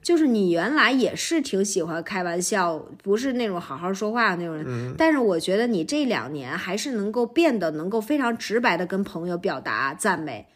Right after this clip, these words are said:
Speaker 2: 嗯。
Speaker 1: 你比如说汤阴买一个漂亮衣服，<laughs> 你就，汤阴买一漂亮衣服，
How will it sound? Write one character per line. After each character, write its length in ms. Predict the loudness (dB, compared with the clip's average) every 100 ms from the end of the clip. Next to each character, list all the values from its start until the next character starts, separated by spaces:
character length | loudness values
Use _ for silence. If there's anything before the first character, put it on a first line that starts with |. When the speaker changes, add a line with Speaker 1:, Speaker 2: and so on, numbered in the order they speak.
| -6
Speaker 2:
嗯。 80 | -2
Speaker 1:
你 40 |
比 100 | 4
如 140 | 6 6
说 240 | 4 0
汤 240 | 0 -2
阴 240 | 0 2 0
买 280 | 0 -2 -2
一 40 |
个 140 | -4
漂 220 | -2 -2 -2
亮 120 | 0
衣 160 | 0
服， 360 | -2 -2 -6 -8 _
<laughs> 200 | _ -4
你 100 | -2 0
就， 360 | 0 0 -2 -2 -6 -6 -8 0 0
汤 260 | 4 2 4
阴 240 | 0 0 -4 -12 2
买 260 | 4 4
一 40 | 2
漂 180 | 2
亮 160 | 2 2
衣 160 | 0 -2
服， 240 | -2